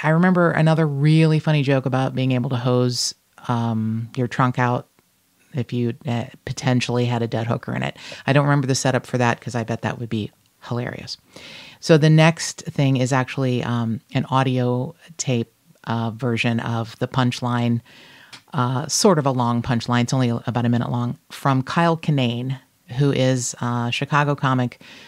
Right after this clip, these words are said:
who is the voice of Comedy Central. You hear him do all of their voiceovers for their commercials. Comedy Central, um, on X M Radio, Comedy Central on television. He's kind of the whole voice of Comedy Central. And a remarkable, stellar comic.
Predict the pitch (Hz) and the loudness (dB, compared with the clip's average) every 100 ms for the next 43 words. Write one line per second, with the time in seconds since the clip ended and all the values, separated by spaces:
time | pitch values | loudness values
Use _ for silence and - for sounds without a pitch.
0 | - - 131 123 - 120 135 135 - 123 | -14 -2 0 2 0 0 0 0 0 -2
1 | 117 - - 139 127 123 - 135 - 131 | -2 -6 -8 -4 -2 -2 -2 -2 0 -2
2 | 123 120 123 120 120 120 110 117 113 113 | -2 -2 0 0 0 0 0 -2 -2 -2
3 | 113 110 110 120 117 120 117 117 - 113 | -2 -4 -4 -4 -2 -4 -2 -4 -4 -4
4 | 110 - 135 143 147 143 - - - - | -4 -4 -4 -2 -2 -4 -8 -16 -20 -20
5 | - 127 123 123 - 117 - 117 117 - | -4 -2 0 -2 -2 -2 -2 -2 -4 -8
6 | - 120 113 113 110 107 - 117 110 110 | -6 -2 -2 -2 -2 -6 -4 -2 -2 -2
7 | 123 120 143 139 139 - 120 117 - 113 | -2 -2 0 0 -2 -2 -2 -2 -2 -4
8 | 117 113 139 135 135 131 131 127 113 131 | -2 -4 -2 -2 -2 -2 0 0 -2 0
9 | 123 117 107 127 117 120 113 110 117 - | 0 -2 -2 -2 0 -2 -2 -2 -6 -4
10 | 110 107 - 107 107 113 - - - _ | -4 -4 -4 -6 -8 -10 -16 -20 -20 _
11 | _ - 180 185 175 - 131 127 123 143 | _ 0 4 4 4 0 0 0 -2 -6
12 | - _ _ _ - 156 147 139 135 131 | -12 _ _ _ -6 0 2 4 2 2
13 | 127 123 - 131 120 113 - 127 117 113 | -2 -2 0 0 2 0 -2 -4 -2 -4
14 | - | -8